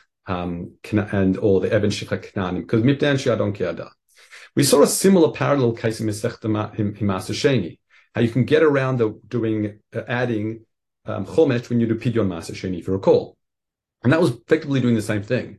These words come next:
by giving the money to e-, each of these individuals. So the Bitol Bino Gdolim, Shivato Ivrim, Eved Ivri, and then they do the pidyon themselves. And since then their poder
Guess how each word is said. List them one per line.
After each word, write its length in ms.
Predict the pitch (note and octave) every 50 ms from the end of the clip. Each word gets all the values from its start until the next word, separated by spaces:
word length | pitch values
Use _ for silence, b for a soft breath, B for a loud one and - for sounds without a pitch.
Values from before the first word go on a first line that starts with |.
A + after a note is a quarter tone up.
| b b b b b -
by 160 | G#2 A2 A2
giving 420 | G2+ G2+ - F3 G3 F3+ F3 D#3+
the 80 | C3+ A#2
money 600 | A2 G#2+ A2 C3 D3+ D#3 C#3+ A2+ F#2+ E2 E2+ - _ _ _ - -
to 440 | - F#3+ F#3+ E3+ B2+ G2 E2 - - _ _ _ _ _ -
e-, 80 | C#3 C3
each 240 | B2 B2+ B2 G#2+ -
of 60 | G#2+
these 140 | G#2 G2 G2
individuals. 720 | G2 F#2 - - F#2+ - - A2 C3 D#3+ D#3+ B2+ - _ _ _ _ _ _
So 320 | - - - G#2+ G2+ G2 F#2
the 100 | - F2+
Bitol 340 | A2+ A#2 A2+ - A#2+ G#2
Bino 300 | F#2 G#2+ G2 F#2+ F2+ F2
Gdolim, 340 | - G2+ C#3+ D#3+ D#3 D3 C#3
Shivato 640 | C3 - - G2 F#2+ A2 G2+ - G#2+ G2 F#2 F#2 F#2
Ivrim, 380 | - D3 D#3 D3+ D3 C#3 C3+ - - G#2+ A2
Eved 220 | A#2+ A2 G#2 F#2+
Ivri, 420 | A2+ C#3 D3 C3 C#3 C#3 C3+ C3+ B B B B B _ _ -
and 240 | B2 B2+ B2+ B2+ A#2 G#2
then 300 | G#2 B2+ D3 D#3 C#3+ A#2+
they 240 | A#2 C#3 D#3+ E3+ E3
do 140 | B2+ B2+ C3+
the 100 | B2 B2+
pidyon 360 | - - - B2 G#2+ A#2 G#2+
themselves. 420 | G#2+ G#2 G2+ - D3+ C3 G#2+ F#2+
And 100 | G#2 G2+
since 140 | - - C3+
then 160 | - - B2 A2+ G#2
their 140 | G#2 A2+ A2
poder 680 | A2 - - - C3 C3 C3 A#2 A2+ A2 G#2 F#2+ -